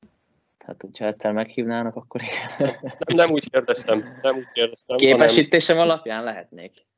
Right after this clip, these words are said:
Speaker 2: Tehát
Speaker 1: Mhm.
Speaker 2: képesítésed alapján egy N H L csapatnál is lehetnél edző, bárhol.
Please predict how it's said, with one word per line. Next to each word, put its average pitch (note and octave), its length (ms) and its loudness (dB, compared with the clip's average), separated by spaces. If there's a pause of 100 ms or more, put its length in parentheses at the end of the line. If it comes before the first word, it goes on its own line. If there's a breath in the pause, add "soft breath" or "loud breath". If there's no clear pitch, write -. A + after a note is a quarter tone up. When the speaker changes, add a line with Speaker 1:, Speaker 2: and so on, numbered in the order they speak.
(140)
Speaker 2:
Tehát A#2 160 0
Speaker 1:
Mhm. - 100 -2
Speaker 2:
képesítésed D#3 600 0
alapján C3 380 2
egy A#2+ 120 4
N A#2 120 4
H G#2+ 240 0
L G2+ 40 -2
csapatnál G2 460 -4
is F#2+ 120 -8
lehetnél F#2+ 340 -2
edző, F2+ 300 -6
bárhol. F2+ 540 -2